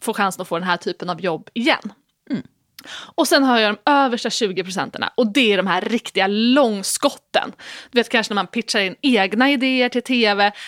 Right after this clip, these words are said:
Speaker 1: sånt som man behöver kanske skjuta iväg tjugo bollar för att få ett mål.
Speaker 2: Mm.
Speaker 1: Eh, hade man bara ägnat sig åt de översta tjugo procenten, då hade man haft en otrygg ekonomi och man hade, det hade gått ut över självförtroendet också, att man får så många nej utan att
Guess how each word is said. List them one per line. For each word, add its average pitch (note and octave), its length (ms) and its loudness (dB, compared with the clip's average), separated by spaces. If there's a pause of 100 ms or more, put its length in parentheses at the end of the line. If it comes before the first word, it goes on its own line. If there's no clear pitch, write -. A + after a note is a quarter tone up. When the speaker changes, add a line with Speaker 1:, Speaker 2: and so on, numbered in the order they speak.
Speaker 1:
sånt A3+ 300 -2
som G#3+ 100 -4
man G3+ 280 -4
behöver B3 200 0
kanske A#3+ 240 0
skjuta C4 340 0
iväg G3+ 380 2
tjugo A3+ 600 -2
bollar A#3 440 2
för - 120 -4
att G3+ 80 -2
få - 140 -6
ett - 260 -6
mål. B3+ 440 2 (220)
Speaker 2:
Mm. G3+ 160 -4 (380)
Speaker 1:
Eh, G#3+ 160 2
hade B3+ 220 2
man B3+ 200 4
bara D4 600 2 (360)
ägnat G#3 320 0
sig G#3 100 0
åt F#3+ 80 -6
de F#3 100 -4
översta F3 300 -2
tjugo F3 320 -4
procenten, E3 600 -4
då G#3+ 180 0
hade A3+ 280 0
man G3+ 160 0
haft G3 160 -2
en G#3+ 100 -4
otrygg G3+ 380 -4
ekonomi A#3+ 600 2
och A3+ 60 0
man G#3+ 120 0
hade, G#3+ 200 0 (500)
det A3+ 80 -2
hade A#3+ 100 0
gått B3+ 160 2
ut B3 120 0
över A3+ 120 2
självförtroendet A#3+ 760 0
också, - 260 -4
att - 160 -6
man G3+ 160 2
får F#3+ 180 0
så G3+ 160 -2
många F#3+ 260 0
nej G#3+ 360 4
utan F#3 240 -4
att - 280 -6